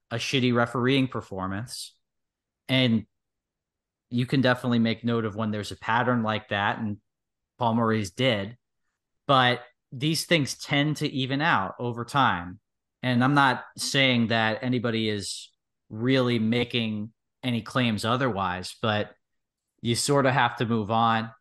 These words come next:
You did get the points. You, you, you were under pressure all night for reasons that were obvious. Like, you were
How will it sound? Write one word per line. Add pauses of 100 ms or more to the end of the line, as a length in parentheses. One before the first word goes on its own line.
(220)
You
did
get
the
points. (840)
You,
you,
you
were
under
pressure
all
night (440)
for
reasons
that
were
obvious.
Like,
you
were